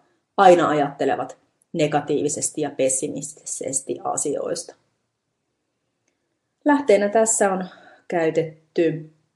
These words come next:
kehityspsykologiaa lapsuudesta vanhuuteen ja tunnista temperamentit, väriä elämään ja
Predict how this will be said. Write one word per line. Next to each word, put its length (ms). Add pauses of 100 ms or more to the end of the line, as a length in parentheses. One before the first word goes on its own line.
(260)
kehityspsykologiaa 1300
lapsuudesta 640
vanhuuteen 840 (800)
ja 560
tunnista 440 (100)
temperamentit, 960
väriä 340
elämään 560
ja 100